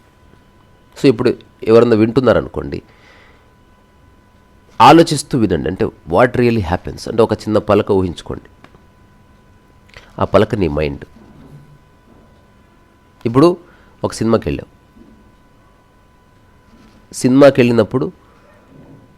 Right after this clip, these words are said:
ఒక ప్రయాణం చేస్తావు దానికోసం. కారు దిగుతూ అన్నావు, "ప్రయాణం చాలా బాగా జరిగింది కదా." కథం, ఒపీనియన్ ఫామ్ అయింది. ఇమ్మీడియట్‌గా ఒక థాట్ రిజిస్టర్ అయింది మైండ్లో. ప్రయాణం అంతా రిజిస్టర్ కాలే సుమా,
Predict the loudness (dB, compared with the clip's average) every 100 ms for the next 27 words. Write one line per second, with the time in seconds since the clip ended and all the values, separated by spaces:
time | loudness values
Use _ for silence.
0 | _ _ _ _ -6 -4 4 4 6 2
1 | -2 -6 -8 -8 -10 -14 -20 -20 _ _
2 | _ _ _ -20 -20 _ -20 -20 -20 -20
3 | -20 _ _ _ _ 2 6 6 4 0
4 | 2 0 0 -6 -8 -18 _ _ -6 0
5 | 0 -2 -4 -4 -4 -4 -6 -8 -10 -12
6 | -16 -20 -20 -20 _ _ _ _ _ -6
7 | -2 0 -2 -2 -2 0 -2 -4 -12 -16
8 | -20 _ _ _ _ _ _ _ _ _
9 | _ _ -2 0 0 2 2 2 0 -6
10 | 0 2 2 -2 -6 -4 -6 -8 -10 -10
11 | -10 -14 -14 -18 _ _ _ _ -20 -20
12 | -20 0 6 8 8 8 6 4 2 -4
13 | 2 4 4 2 -2 -4